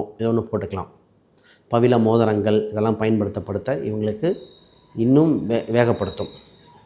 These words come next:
இவங்களுக்கு நான் இன்னொன்னு கொடுத்தது என்னன்னா, பழனி முருகர், பழனி முருகர் வழிபாடு. மே-, பழனிக்கு போயிட்டு வந்தாலே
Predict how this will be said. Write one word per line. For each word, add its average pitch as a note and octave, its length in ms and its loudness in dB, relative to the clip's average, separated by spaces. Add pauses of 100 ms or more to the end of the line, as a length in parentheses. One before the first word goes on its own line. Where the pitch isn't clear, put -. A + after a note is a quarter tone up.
(380)
இவங்களுக்கு C3 340 8
நான் A#2 120 4
இன்னொன்னு B2+ 300 6
கொடுத்தது C3 320 4
என்னன்னா, G#2 180 0 (200)
பழனி C#3 480 6
முருகர், A#2+ 560 4 (1040)
பழனி C3 220 6
முருகர் B2+ 360 6
வழிபாடு. G#2+ 600 2 (100)
மே-, A#2 260 -2
பழனிக்கு B2 440 2
போயிட்டு B2 380 0
வந்தாலே A#2 600 4